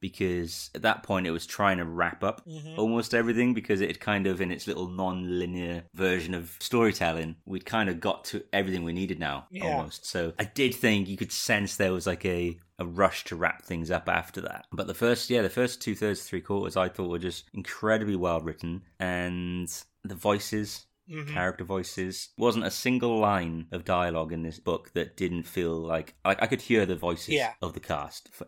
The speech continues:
Speaker 1: every single one of them, particularly Phlox.
Speaker 2: Mm-hmm.
Speaker 1: I really could hear Phlox in those lines. So that was a step up from By the Book as well. In fact, I don't wanna rag on By the Book, which was the previous one, but this was just,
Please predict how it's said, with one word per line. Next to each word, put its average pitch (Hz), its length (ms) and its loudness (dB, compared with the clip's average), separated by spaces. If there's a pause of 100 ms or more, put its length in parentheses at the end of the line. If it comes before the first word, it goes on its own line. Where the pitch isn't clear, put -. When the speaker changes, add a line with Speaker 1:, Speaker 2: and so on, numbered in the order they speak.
Speaker 1:
every 90 200 2
single 82 300 -4
one 80 160 -2
of 76 100 -8
them, 73 280 -12
particularly 101 380 0
Phlox. - 520 -2 (180)
Speaker 2:
Mm-hmm. 151 240 -18 (220)
Speaker 1:
I - 140 -2
really 87 240 -2
could 82 140 -12
hear 80 100 -2
Phlox - 400 -8
in 80 60 -8
those 80 160 -10
lines. 78 320 -10
So 95 80 -2
that 92 100 6
was 90 100 -2
a 87 40 -4
step - 300 -4
up - 140 -4
from 80 260 -8
By 80 200 2
the 80 80 -4
Book 76 260 -4
as 78 100 -6
well. 78 300 -4
In 95 140 -4
fact, - 360 0
I 104 120 6
don't 110 100 6
wanna 90 240 4
rag 82 320 2
on 80 300 -2
By 82 160 4
the 78 80 -2
Book, - 420 -2
which - 220 -10
was - 260 -12
the - 80 -10
previous 76 420 -8
one, 76 220 -12
but - 300 -8 (100)
this 90 320 -2
was 78 400 -4
just, - 540 -8